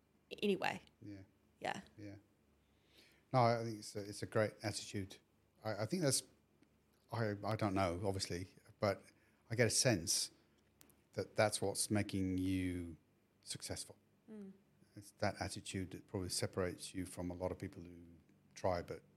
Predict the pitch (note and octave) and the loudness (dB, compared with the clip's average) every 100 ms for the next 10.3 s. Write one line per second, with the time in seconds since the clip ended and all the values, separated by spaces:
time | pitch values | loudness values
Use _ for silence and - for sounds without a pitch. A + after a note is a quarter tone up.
0 | _ F2+ - D#2+ E2 - - _ _ _ | _ -4 -4 -10 -18 -20 -20 _ _ _
1 | _ G#3+ G3+ G3+ - - G2+ - - - | _ -18 -16 -18 -20 -20 -18 -16 -18 -20
2 | _ - - - - A2 G2 G#2 - - | _ -8 -6 -6 0 2 2 0 0 2
3 | G2 F#2 F2 E2+ - _ _ - _ - | 0 0 0 -4 -10 _ _ -20 _ -2
4 | G#2 G#2+ G2 F#2 F#2+ F#2+ F#2+ A2 - B2+ | 2 6 6 4 2 -2 0 0 0 -6
5 | - G2+ F2+ - - F#2+ F2 - - - | -4 -2 -2 -6 -6 -4 -4 -6 -10 -4
6 | F#2+ F2 F2+ - F#2 F2+ F#2 F2+ - - | -4 -4 -8 -6 -4 -4 -4 -6 -8 -18
7 | G#2+ F#2 - - - F#2+ F2+ - - - | -8 -8 -8 -12 -4 -4 -4 -10 -20 -20
8 | - B2 F#2 A2+ B2 F#2 F2+ F2+ - _ | -6 -4 0 0 0 -4 -4 -6 -12 _
9 | _ _ - _ _ A2 G#2+ G#2 - C3+ | _ _ -20 _ _ 2 2 2 2 2
10 | - F#2 D#2+ | 2 -2 -4